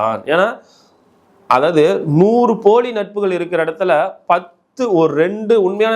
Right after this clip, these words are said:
நட்புகள் இருந்தாலே போதும், மனதிற்கு சந்தோஷமா, மகிழ்ச்சியா, நிறைவாக இருக்கக்கூடிய ஒரு அமைப்பாற்றல் கண்டிப்பாக நமக்கு உருவாக்கி கொடுக்கும்.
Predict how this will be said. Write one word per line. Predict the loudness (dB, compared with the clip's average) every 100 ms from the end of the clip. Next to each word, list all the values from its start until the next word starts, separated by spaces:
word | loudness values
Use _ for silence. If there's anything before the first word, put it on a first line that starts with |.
| -2
நட்புகள் | -2 -2 0
இருந்தாலே | -2 0 0 -2 -4
போதும், | -6 -6 -12 _ _ _ -2 0
மனதிற்கு | 0 0 -2 -2 -2
சந்தோஷமா, | -2 -2 0 2 0 -2 -4 -2
மகிழ்ச்சியா, | -2 -4 -2 0 0 -2 -10 _ _ _ _ 0 2
நிறைவாக | 2 2 2 2 2 0 -4 -6 -6
இருக்கக்கூடிய | -4 -4 -2 0
ஒரு | 0
அமைப்பாற்றல் | -2 -4 -2 -2 -4 -8 -8
கண்டிப்பாக | -6 -6 -4 -4 -6
நமக்கு | -10 -6 -4 -2
உருவாக்கி | 2 0 0 -8
கொடுக்கும். | -16 -18 -14 -12 -12